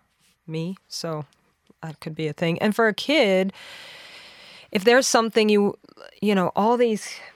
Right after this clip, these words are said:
people that commented, I don't, I can't talk about my mental health with my parents. Again, like, I feel like if they said the words out loud for themselves and let themselves hear it,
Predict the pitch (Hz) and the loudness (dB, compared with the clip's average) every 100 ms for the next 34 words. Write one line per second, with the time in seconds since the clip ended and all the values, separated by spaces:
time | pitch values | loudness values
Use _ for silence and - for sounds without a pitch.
0 | - 254 233 196 185 185 180 - - - | -8 -6 -2 0 2 2 0 -2 -14 -20
1 | _ _ _ _ _ _ - 214 220 180 | _ _ _ _ _ _ -10 -4 -2 -2
2 | - 170 165 180 190 196 - - 208 - | -2 -2 -2 -2 -2 -6 -12 -8 -6 0
3 | 208 190 175 175 170 156 165 - _ _ | 0 2 -2 0 0 0 -2 -6 _ _
4 | _ _ 190 180 180 175 175 - 165 156 | _ _ 0 0 2 0 0 -4 -8 -8
5 | - 160 160 202 440 - - - - - | -6 -2 2 0 -2 -6 -10 -14 -20 -20
6 | - - - _ _ _ _ 208 233 214 | -20 -20 -20 _ _ _ _ -2 2 2
7 | 185 180 - 190 208 214 240 240 - 196 | 2 0 -4 -2 0 0 0 -4 -4 -4
8 | - - 170 170 196 175 175 165 175 165 | -4 -4 -4 -2 -2 0 0 0 -2 -2
9 | 156 151 160 170 - 175 160 135 - 143 | -2 -2 -2 -2 -2 -2 -2 -4 -4 -2
10 | 170 226 214 175 170 165 160 156 156 151 | -2 -2 -4 -4 -2 -4 -6 -8 -8 -6
11 | 156 151 - 156 156 196 233 | -6 -6 -8 -4 0 0 -2